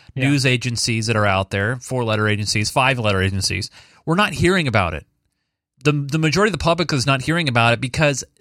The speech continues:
Speaker 2: they
Speaker 1: It doesn't
Speaker 2: want
Speaker 1: demonize him.
Speaker 2: Right. And, uh, they don't want, here's the thing. And this is, I know this is kind of conspiracy bacon-ish as well, but they, they, meaning the government,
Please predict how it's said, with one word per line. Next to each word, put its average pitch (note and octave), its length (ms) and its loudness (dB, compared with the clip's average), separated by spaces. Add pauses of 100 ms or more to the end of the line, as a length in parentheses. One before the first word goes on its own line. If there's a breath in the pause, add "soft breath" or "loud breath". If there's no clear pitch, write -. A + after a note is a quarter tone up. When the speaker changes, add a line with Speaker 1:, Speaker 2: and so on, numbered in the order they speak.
(140)
Speaker 2:
they D#3+ 280 2
Speaker 1:
It G3 80 2
doesn't E3+ 280 2
Speaker 2:
want - 0 -
Speaker 1:
demonize B2+ 460 -2
him. - 160 -20 (240)
Speaker 2:
Right. F3 480 0
And, D#3 560 -2
uh, D#3 340 2
they E3 200 2
don't G3+ 220 0
want, D#3 360 0 (300)
here's C#4+ 220 0
the G3+ 60 0
thing. B2+ 440 -2 (200)
And D#3 160 -16
this G#3+ 200 0
is, G#3 120 -6
I F3 120 2
know F#3 160 0
this F#3 200 0
is D3+ 80 -6
kind D#3+ 200 -2
of C3 60 -4
conspiracy C3 600 0
bacon-ish A#2 500 0
as G#2+ 160 -2
well, C#3 320 2
but B2+ 220 0 (480 soft breath)
they, F#3 400 0 (140)
they, D3+ 380 0
meaning C3+ 360 -2
the A#2+ 100 -6
government, A2 560 0